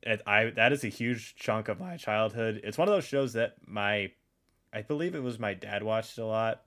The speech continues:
And so it's on, like, you know, those old-timey networks. There's a couple networks that broadcast, like,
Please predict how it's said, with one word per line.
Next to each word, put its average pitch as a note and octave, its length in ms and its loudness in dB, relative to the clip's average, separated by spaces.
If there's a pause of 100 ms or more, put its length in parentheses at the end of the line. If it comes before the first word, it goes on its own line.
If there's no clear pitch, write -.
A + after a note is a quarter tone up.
(140)
And G2+ 160 -8
so G#2 400 2
it's A2 240 -6
on, A2+ 300 0
like, G#2+ 220 -2
you A2+ 60 -4
know, G2+ 120 2
those G2 160 -2
old-timey G2 1040 -4
networks. G2 480 -4
There's G#2 140 -8
a - 40 -10
couple G2+ 260 -2
networks F#2 380 -8
that F2+ 260 -4
broadcast, F#2+ 580 -2
like, F2+ 200 -6